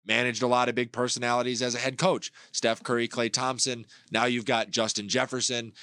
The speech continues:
Uh, you've got guys like Zadarius Smith. Danielle Hunter is an elite talent who's in a contract year this year. You bring in Dalvin Tomlinson. And as a young head coach, brought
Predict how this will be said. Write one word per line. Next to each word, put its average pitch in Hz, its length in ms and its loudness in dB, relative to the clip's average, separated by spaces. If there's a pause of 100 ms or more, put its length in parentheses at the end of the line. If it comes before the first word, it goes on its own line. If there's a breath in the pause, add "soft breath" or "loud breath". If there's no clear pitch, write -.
(140 loud breath)
Uh, - 40 0
you've 104 200 2
got 107 180 2
guys 107 240 0
like 101 140 -2
Zadarius 98 460 -2
Smith. 131 380 0 (200 loud breath)
Danielle 98 320 -2
Hunter 135 420 0
is 127 160 0
an 123 80 -4
elite 123 280 -4
talent 123 340 0
who's 123 160 -2
in 123 80 -2
a 113 40 -6
contract 127 600 -2
year 120 140 -2
this 120 200 -2
year. 127 280 -4 (240 loud breath)
You 104 100 0
bring 131 220 0
in 127 140 0
Dalvin 120 360 2
Tomlinson. 127 640 -2 (240 loud breath)
And 110 100 2
as 127 140 4
a 120 60 -2
young 127 180 2
head 120 220 -4
coach, - 340 -2 (260 soft breath)
brought 127 420 4